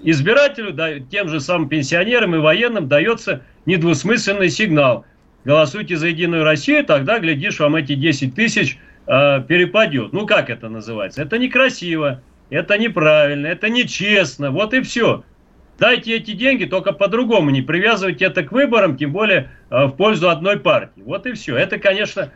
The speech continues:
определённое лукавство и мошенничество политическое. А в целом, в целом, надо и повышать пенсии и зарплаты, и выделять деньги на мегапроекты. У нас есть в стране деньги.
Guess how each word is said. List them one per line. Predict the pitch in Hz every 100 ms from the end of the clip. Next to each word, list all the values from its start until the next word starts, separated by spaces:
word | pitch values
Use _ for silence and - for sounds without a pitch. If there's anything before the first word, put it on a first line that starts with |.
| _ -
определённое | 131 160 151 165 196 190 185
лукавство | 180 175 175 - 170
и |
мошенничество | 180 185 170 143 - 127
политическое. | 123 151 139 - - 139
А | 160
в | 131
целом, | 240 262 233 113
в | -
целом, | 190 214 160 - _ _ - -
надо | 131 196 202 175
и | 156 156
повышать | 165 170 135 202 160 127
пенсии | 190 160 156
и | 143
зарплаты, | 143 131 139 226 233 156
и | 139 143
выделять | 135 143 185 143
деньги | 175 170 147
на | 147
мегапроекты. | 156 156 139 143 170 175 - -
У | 98
нас | 147 175 156
есть | 226 208
в | -
стране | 190 196 190
деньги. | 160 214 120 95